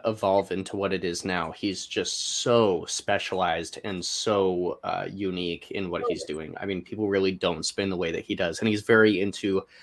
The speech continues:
Speaker 1: I feel like a lo-, lot of the Russian spinners are very into the, uh, body tracer heavy style, so they,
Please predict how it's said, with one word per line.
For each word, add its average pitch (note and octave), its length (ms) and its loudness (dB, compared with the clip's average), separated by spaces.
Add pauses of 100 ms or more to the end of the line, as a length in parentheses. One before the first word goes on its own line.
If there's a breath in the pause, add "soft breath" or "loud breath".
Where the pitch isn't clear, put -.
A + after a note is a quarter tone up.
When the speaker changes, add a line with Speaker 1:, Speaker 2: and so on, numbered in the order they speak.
(180 soft breath)
Speaker 1:
I D3 80 10
feel A3 160 8
like F3 100 6
a C3+ 60 6
lo-, A2+ 180 8
lot A#2 280 12
of A2 60 8
the G#2 80 6
Russian G2+ 600 4 (200)
spinners G2 460 0
are G2 80 4
very F#2+ 340 4
into G2 360 -4
the, F2+ 360 -4 (440 soft breath)
uh, F2+ 240 0
body A2+ 340 8
tracer G2+ 880 2
heavy G#2+ 760 0
style, E2 640 -4
so - 220 -4
they, G#2 220 2